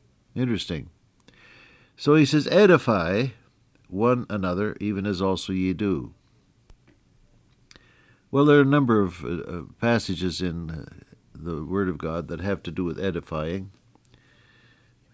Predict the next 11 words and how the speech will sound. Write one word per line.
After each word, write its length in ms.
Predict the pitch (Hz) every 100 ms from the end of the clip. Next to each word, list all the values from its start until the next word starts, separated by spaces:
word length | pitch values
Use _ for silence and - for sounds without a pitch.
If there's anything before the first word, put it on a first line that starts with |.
| -
And, 380 | 95 98 90 80
uh, 240 | 87 82 78 - _ _ -
I 120 | 123
think 240 | 131 143
we 80 | 123
start 300 | - 151 135
with 100 | 107
the 80 | 120
concept 640 | - 160 151 - 98 -
of 100 | 95
what 220 | 127 131